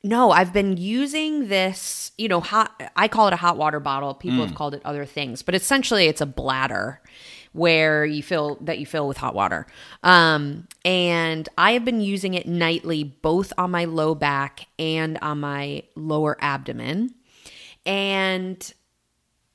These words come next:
Speaker 1: I've been sleeping so
Speaker 2: Mm.
Speaker 1: soundly and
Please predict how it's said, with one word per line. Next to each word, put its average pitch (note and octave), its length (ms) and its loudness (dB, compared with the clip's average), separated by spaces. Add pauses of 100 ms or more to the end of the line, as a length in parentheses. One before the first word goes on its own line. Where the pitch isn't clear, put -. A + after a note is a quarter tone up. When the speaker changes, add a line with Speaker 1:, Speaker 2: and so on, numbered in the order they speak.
(320)
Speaker 1:
I've B3+ 280 -10
been D#4+ 160 -8
sleeping F3 680 -8
so F#3+ 880 -8
Speaker 2:
Mm. - 140 -6
Speaker 1:
soundly D#3+ 1040 -6 (460)
and D#3+ 460 -2